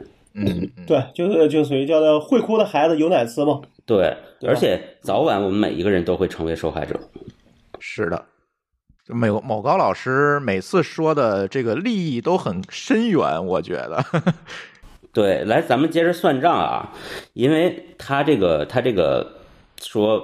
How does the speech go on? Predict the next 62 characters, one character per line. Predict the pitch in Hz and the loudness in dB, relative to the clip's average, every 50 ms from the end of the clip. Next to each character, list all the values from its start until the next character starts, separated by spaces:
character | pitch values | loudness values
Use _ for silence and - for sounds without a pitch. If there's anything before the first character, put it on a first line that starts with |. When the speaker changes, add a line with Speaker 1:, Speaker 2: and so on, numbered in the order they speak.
| - - - | -4 -6 -4
Speaker 3:
百 | - 67 62 | -2 -2 -2
度 | - - 120 107 | 0 0 0 2
公 | 92 98 104 104 | 2 2 2 0
司 | 104 104 104 101 98 | 2 0 -2 -2 0
自 | - 135 107 | 0 -2 -2
称 | 85 - - 82 85 85 | -2 0 0 0 0 0
损 | 85 - - - - | -2 -4 -6 -6 -6
失 | - - 82 | -6 -6 -8
上 | 78 - - 82 78 | -4 -4 -4 -4 -4
千 | - - 87 80 80 | -4 -6 -4 -4 -2
万， | 78 73 - - - - - - - - - - | -2 -2 -4 -4 -8 -12 -16 -18 -18 -18 -12 -4
后 | - | -2
来 | 117 120 127 | 0 2 2
我 | 127 95 - | 2 2 2
一 | 80 104 | 2 0
想 | 113 - - - - - 62 | -2 -2 -2 -4 -4 -2 -4
呢， | 65 80 | -6 -6
好 | 76 - - - - | -8 -8 -8 -8 -8
像 | - - 117 101 | -2 -2 0 0
也 | 80 73 90 | 0 0 0
有 | 107 90 | 0 0
道 | - - - 110 | 0 -2 -2 0
理。 | 87 - - - - - - - - - - - - _ | -2 -2 -6 -10 -14 -20 -20 -20 -20 -20 -20 -20 -20 _
我 | - - 82 | -6 -4 -2
们 | 82 85 82 | -2 -2 0
可 | - 113 | 0 0
以 | 117 117 | 0 0
算 | 117 - 131 107 | 0 0 0 2
一 | 104 | 2
个 | 107 | 0
数-， | 113 - - 135 104 - - | 0 2 2 2 2 2 -2
数 | - - 143 117 | -4 2 2 2
学 | 95 - 65 | 2 0 -2
的 | - 95 | -2 -2
账 | 95 - 135 113 82 - | -2 0 0 -2 -2 -2
哈， | - - - - - - - | -4 -8 -8 -8 -8 -6 -2
大 | - 123 | 0 0
家 | 143 | 0
看 | 156 - - 139 120 | 0 0 -2 -2 2
这 | 120 127 113 | 4 2 4
个， | 95 85 69 - - - - - - - - _ - | 4 4 2 2 -2 -8 -14 -18 -18 -18 -18 _ -8
这 | - | -2
个 | 127 104 | 0 2
原 | 87 82 90 107 131 | 2 4 4 4 4
文 | 143 110 113 123 | 4 2 2 2
其 | - 135 | 2 2
实 | 135 135 | 0 0
提 | 135 - - - | 0 -6 -6 -2
到 | - 120 113 98 | 0 0 0 0
说 | - - 107 110 113 113 110 - - - - - - _ _ | 0 0 0 2 2 0 -4 -8 -16 -18 -18 -18 -20 _ _
他 | - 123 120 | -2 -2 0
建 | - 160 143 | 2 2 2
了 | 110 90 | 2 2
个 | 82 90 | 0 0
Q | 87 - 131 123 | 0 2 2 4
Q | 139 139 | 4 2
群， | 139 - 82 90 123 - - - - | 2 2 2 2 2 0 -2 -8 -2
对 | - 98 | 0 0
吧？ | 87 82 78 71 - - - - - - - - - - - - - - _ _ - | 0 0 -2 -4 -6 -12 -18 -20 -20 -20 -20 -20 -20 -20 -20 -20 -20 -20 _ _ -6
然 | - 90 98 | -6 -4 -4
后 | 110 143 143 | 0 0 2
呢， | 127 113 101 92 87 82 78 - - | 2 2 2 2 0 0 -2 -4 -6